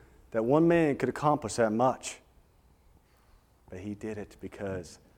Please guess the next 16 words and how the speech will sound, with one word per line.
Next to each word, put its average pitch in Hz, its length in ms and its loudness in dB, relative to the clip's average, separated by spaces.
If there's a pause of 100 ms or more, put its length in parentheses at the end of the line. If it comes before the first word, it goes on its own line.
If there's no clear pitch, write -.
(180)
he 113 160 -8
believed 113 680 -4 (280)
that 92 180 -10
God 98 500 -4 (560)
could 87 240 -14
do 92 420 -6 (260)
abundantly 85 800 -12
above 90 260 -12
all 92 220 -6
that 127 160 -10
he 131 140 -10
asked 110 320 -14
for - 240 -20 (1400)
and 92 100 -14
even 98 280 -12
thought. - 440 -20